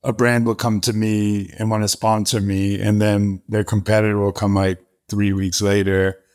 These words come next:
and sponsor me. And I always, like, give some people that I've used for a while and have relationships say, "I'll, I'll give them the right to refusal of the deal."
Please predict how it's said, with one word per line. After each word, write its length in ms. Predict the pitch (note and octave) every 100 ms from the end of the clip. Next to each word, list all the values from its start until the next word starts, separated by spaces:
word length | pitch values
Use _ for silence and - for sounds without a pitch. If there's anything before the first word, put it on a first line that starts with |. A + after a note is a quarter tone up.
| _ _ _ _
and 160 | A2 G#2
sponsor 400 | - A2 G#2 A2
me. 200 | A2 G#2+
And 260 | G#2+ A2+ - _ -
I 140 | A#2+
always, 340 | B2+ D#3 D3+
like, 300 | C#3 A2 -
give 300 | - A#2 A2 - _
some 240 | - D3+
people 420 | D3 D3+ D3+ A#2 - _ _
that 140 | B2+ B2
I've 160 | A#2
used 280 | A2 A2+ A2
for 120 | B2
a 20 | G#2+
while 300 | G#2 G2+ G2+
and 100 | G2+
have 160 | G#2
relationships 720 | G#2 G#2 G#2+ - G2+ G#2 -
say, 320 | - G#2 G2+ F2+
"I'll, 180 | - G#2+
I'll 200 | G2+ G#2+
give 220 | G#2+ G#2+
them 260 | G#2 G#2 G2+
the 100 | G2
right 340 | F#2+ F#2+ F#2+ -
to 300 | G#2+ G2 F#2
refusal 760 | F#2 - G2 F#2+ G2 G#2+ G#2+
of 100 | G2
the 100 | G2
deal." 480 | F2+ G2+ A2+ B2+